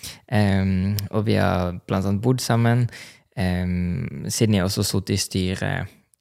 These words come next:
eh, til World Saving Hustle, som er en av de organisasjonene jeg har startet, og han satt i styret der i to år, ehm, så liksom fra det startet, egentlig. Så vi har jobbet mye sammen, og vært mye sammen, trent mye sammen, eh, <laughs> hørt mye på musikk sammen og alt sånn.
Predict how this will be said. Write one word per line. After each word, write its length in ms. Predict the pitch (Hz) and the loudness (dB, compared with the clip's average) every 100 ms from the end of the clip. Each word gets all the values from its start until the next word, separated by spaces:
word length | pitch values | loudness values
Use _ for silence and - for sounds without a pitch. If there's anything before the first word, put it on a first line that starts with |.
| - | -8
eh, 140 | 95 90 | -4 -4
til 280 | - 101 | 0 0
World 320 | 92 101 95 98 | 0 0 0 -2
Saving 300 | - 92 95 | -2 0 0
Hustle, 400 | 113 - 127 123 | 0 2 2 2
som 160 | - | 2
er 40 | 92 | 2
en 60 | |
av 60 | 90 | 2
de 140 | 90 - | 0 -2
organisasjonene 920 | 98 92 92 98 - 95 90 85 87 | -2 0 0 -2 0 0 2 0 0
jeg 100 | 92 | 0
har 80 | 90 | -2
startet, 580 | - 95 101 110 110 - | 0 -2 2 0 0 -2
og 300 | 92 90 87 - - - _ _ - | 0 2 0 -4 -20 -20 _ _ -4
han 140 | 110 | 0
satt 220 | 104 110 - | 2 2 0
i 60 | |
styret 360 | 98 98 95 95 | -4 -2 0 2
der 220 | 92 92 90 | 2 0 -2
i 300 | 92 90 90 | -2 -2 -4
to 120 | - 117 | -2 0
år, 160 | 123 180 - - | 2 0 -4 -6
ehm, 260 | 98 95 92 | -2 0 0
så 100 | 101 101 | -2 -2
liksom 220 | 104 101 | -2 -2
fra 500 | - 95 87 85 92 - | -2 -2 0 -2 -6 -6
det 120 | - | -6
startet, 320 | - 95 107 | -2 -2 -2
egentlig. 300 | 98 95 135 160 - - - - | -2 0 0 -2 -8 -18 -18 -8
Så 260 | - 107 | 2 2
vi 80 | 104 | 6
har 80 | 110 | 6
jobbet 360 | 104 104 107 - | 6 4 2 2
mye 140 | 98 | 2
sammen, 460 | 101 92 92 90 90 | 2 2 2 2 2
og 80 | |
vært 220 | 98 98 87 | 0 -2 -2
mye 120 | 90 | -2
sammen, 480 | 90 87 90 87 95 | -2 0 0 0 -2
trent 280 | 104 92 90 | -2 -2 -2
mye 120 | 90 | -4
sammen, 640 | 95 90 87 87 87 90 95 | -2 -2 0 0 0 0 -2
eh, 260 | - 82 113 | -4 -4 -2
<laughs> 80 | - | 4
hørt 300 | 120 - - | 2 2 0
mye 140 | 113 | 4
på 100 | 117 | 4
musikk 380 | 113 110 110 107 | 4 2 0 -2
sammen 420 | - 101 101 101 | 0 2 2 2
og 80 | 104 | 2
alt 160 | 104 104 | 0 2
sånn. 220 | 117 127 | 2 2